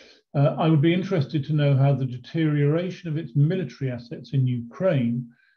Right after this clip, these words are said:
will affect Russia's posture in Kaliningrad and the Baltic region. The Eleventh Army Corps, Kaliningrad's principal ground formation,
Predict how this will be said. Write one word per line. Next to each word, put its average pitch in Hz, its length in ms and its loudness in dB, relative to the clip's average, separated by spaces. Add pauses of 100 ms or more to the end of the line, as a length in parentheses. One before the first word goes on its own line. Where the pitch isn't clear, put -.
(140)
will 143 120 4
affect 143 360 -2
Russia's 143 400 -4
posture - 420 -8
in 135 160 0
Kaliningrad 131 880 -4
and 135 100 -2
the 131 60 0
Baltic 131 420 -4
region. 135 560 -6 (640)
The 147 140 0
Eleventh 175 480 0
Army 151 380 0
Corps, 131 500 -6
Kaliningrad's 143 720 -2
principal 151 480 -6
ground 143 380 0
formation, 127 680 -6